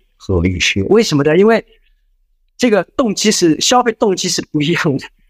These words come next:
他如果要去做一些比较硬核的户外运动的话，他其实就会去穿一些比较，不管是，呃，始祖鸟也好，或者像早期的冲锋衣，比如说，他会去买 Patagonia 的飞钓服，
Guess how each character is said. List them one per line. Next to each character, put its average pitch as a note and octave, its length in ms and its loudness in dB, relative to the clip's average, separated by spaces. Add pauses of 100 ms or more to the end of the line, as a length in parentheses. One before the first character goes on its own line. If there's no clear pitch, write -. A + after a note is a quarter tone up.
(100)
他 D4 120 2
如 B3 160 2
果 G3 100 2
要 F3+ 160 2
去 - 160 -6
做 E3+ 200 2
一 - 20 4
些 F3 100 -2
比 - 120 -12
较 D3+ 120 2
硬 A3+ 240 4
核 - 160 -4
的 G2 120 0
户 C3 160 -2
外 A#2 100 2
运 B2 240 2
动 G2 180 0
的 F2+ 80 -2
话， - 120 -18 (100)
他 C3+ 100 -4
其 A#2 200 -4
实 A2 80 -4
就 B2 160 4
会 G#2+ 240 0
去 - 260 -2
穿 G#2+ 260 -2
一 G#2 60 0
些 G2+ 140 -2
比 G2+ 120 -4
较， F2 360 -2
不 G#2+ 80 -2
管 F2+ 120 -2
是， F2 480 0 (500)
呃， F#2 200 0
始 - 140 -2
祖 A2 160 2
鸟 G2 260 0
也 C2+ 80 -10
好， - 300 -20
或 G2 80 0
者 G#2 40 0
像 G#2+ 220 0
早 - 160 -12
期 - 120 -4
的 F2+ 60 0
冲 F#2 220 -2
锋 F#2 180 0
衣， F#2 120 2
比 D#2 100 -12
如 C#2 80 -18
说， - 180 -4 (120)
他 F#2 100 -2
会 F2+ 140 0
去 - 180 0
买 E2 220 0
Patagonia F#2 580 0
的 D#2+ 140 -8
飞 F#2+ 160 0
钓 F2+ 240 0
服， - 240 -12